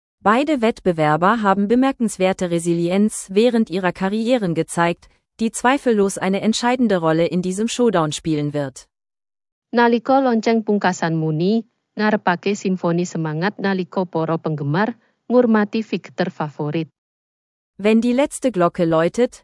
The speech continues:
Speaker 1: erwarte eine Symphonie der Aufregung, während die Fans hinter ihrem Lieblingskämpfer zusammenkommen.
Speaker 2: Saestu, konfrontasi iki njanjeni dadi langkah penting ing karir loro atlet,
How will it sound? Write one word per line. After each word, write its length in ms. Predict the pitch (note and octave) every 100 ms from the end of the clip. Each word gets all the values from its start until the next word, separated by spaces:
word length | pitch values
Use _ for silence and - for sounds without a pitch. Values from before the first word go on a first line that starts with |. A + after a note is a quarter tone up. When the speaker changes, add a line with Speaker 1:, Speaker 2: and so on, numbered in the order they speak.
| _
Speaker 1:
erwarte 460 | G#3 G#3+ B3+ C#4 A3
eine 200 | F#3+ F#3
Symphonie 560 | G3 C#4+ - G#3+ F3+
der 200 | E3 D#3+
Aufregung, 600 | G3 A3+ - F3+ E3 E3+ - _ _
während 360 | G#3+ A3+ A3+ A3
die 80 |
Fans 360 | - G3 G3 G#3+
hinter 280 | C#4 D4 C4
ihrem 260 | D3 G3
Lieblingskämpfer 840 | G#3 A#3 - E3+ - - D#3 - D3+
zusammenkommen. 800 | G3+ F#3+ F3 D#3 - D3+ C3+ B2 _ _ _ _ _ _ _
Speaker 2:
Saestu, 720 | - C4 - F#3+ - G#3 A#3 - _ -
konfrontasi 720 | A#3+ A#3 A#3+ A3 G#3+ A3 G3
iki 420 | F3+ E3+ A3+ A#3+
njanjeni 640 | A3 F3+ E3 D#3+ D#3 A#3
dadi 300 | A#3 E3 F3+
langkah 360 | D#3 D3+ D3 F#3+
penting 400 | - D#3+ A3 A3+
ing 220 | - F#3+
karir 340 | F3 E3 F3 F3
loro 300 | E3+ E3 D3+
atlet, 400 | D3+ - D#3